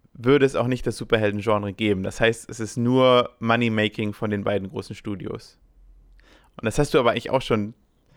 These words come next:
das haben wir eigentlich beide schon debunked, äh, das Argument, weil du gesagt hast schon, Leute wollen immer sich mit einer, äh, mächtigeren Figur, ähm,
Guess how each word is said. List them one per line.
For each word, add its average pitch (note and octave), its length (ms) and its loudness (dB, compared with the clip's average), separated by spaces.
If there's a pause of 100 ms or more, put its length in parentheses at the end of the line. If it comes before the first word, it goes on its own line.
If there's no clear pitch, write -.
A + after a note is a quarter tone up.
(440)
das - 100 -16
haben C3+ 80 2
wir C3 80 2
eigentlich A#2 160 0
beide C3 200 0
schon A2+ 200 -2
debunked, G#2 720 -2
äh, G#2 300 -2 (200)
das A#2+ 180 -8
Argument, A2 560 -4
weil G#2 240 4
du G#2+ 180 -6
gesagt A2 380 0
hast A#2 140 0
schon, A2+ 220 0
Leute G#2+ 320 0
wollen G#2+ 180 2
immer A2 360 2
sich A2+ 200 -8
mit A#2+ 140 -2
einer, G#2 360 0 (440)
äh, G#2+ 160 6
mächtigeren A2+ 580 -2
Figur, A2+ 680 2
ähm, G#2 440 2